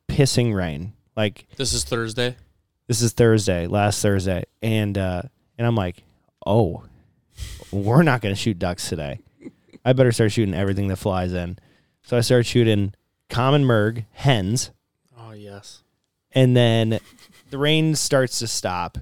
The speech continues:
Speaker 1: And I'm like,
Speaker 2: Here come
Speaker 1: "Are
Speaker 2: the
Speaker 1: you
Speaker 2: ducks.
Speaker 1: soaked?" And he goes, "Yeah." I was like, "Let's, let's run back to the launch real quick, change out of camo. I've got extra." So we go back there, take a piss, eat something.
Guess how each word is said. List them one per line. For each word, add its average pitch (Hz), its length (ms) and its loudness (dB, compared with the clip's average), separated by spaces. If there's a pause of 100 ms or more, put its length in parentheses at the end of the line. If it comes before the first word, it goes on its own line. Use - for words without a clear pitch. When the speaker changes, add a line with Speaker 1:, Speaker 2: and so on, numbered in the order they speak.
Speaker 1:
And 123 140 -6
I'm 117 120 -4
like, 101 260 -8
Speaker 2:
Here 110 180 -16
come 113 160 -10
Speaker 1:
"Are 131 60 0
Speaker 2:
the 127 60 -4
Speaker 1:
you 151 100 2
Speaker 2:
ducks. 175 140 0
Speaker 1:
soaked?" - 520 0 (580)
And 120 80 -4
he 117 60 -2
goes, 101 300 2
"Yeah." 98 300 -6
I - 460 -20
was 110 100 -16
like, 110 100 -10
"Let's, 127 300 -8
let's 127 260 -4
run 147 220 -4
back 135 220 -2
to 127 100 -10
the 123 80 -4
launch 110 360 -6
real 104 140 -6
quick, - 460 -8 (240)
change 123 300 -12
out 117 100 -8
of 113 60 -12
camo. 107 480 -4
I've 104 140 -4
got 113 160 0
extra." 98 540 -8 (640)
So - 120 -18
we 117 80 -6
go 120 180 0
back 107 320 -2
there, 107 400 -8 (100)
take 113 200 -8
a 113 40 -6
piss, 107 600 -2 (260)
eat 113 200 -6
something. 104 580 -2